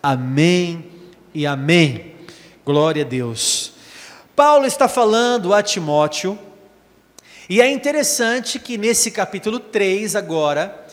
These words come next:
ele começa falando sobre os últimos dias. Então ele diz assim no versículo um, né, capítulo três, versículo um: "Olha, Timóteo, você precisa saber que nos últimos dias sobrevirão tempos difíceis."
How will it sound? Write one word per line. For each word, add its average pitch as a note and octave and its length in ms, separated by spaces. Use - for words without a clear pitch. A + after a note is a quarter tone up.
ele A#3+ 220
começa C4 680
falando A3+ 600
sobre A#3+ 480
os F3+ 240
últimos A#3 460
dias. E3 680
Então C#3+ 140
ele D#3+ 80
diz D#3 80
assim G3 300
no F3+ 100
versículo F#3 500
um, G#3 280
né, F#3+ 260
capítulo D3+ 400
três, C#3+ 300
versículo F#3 420
um: G3+ 160
"Olha, D#3 240
Timóteo, D#3 440
você D#3 280
precisa - 240
saber C#3+ 840
que A#3+ 160
nos A#3 300
últimos F#3+ 560
dias D3+ 420
sobrevirão F#3+ 640
tempos E3 320
difíceis." B2+ 800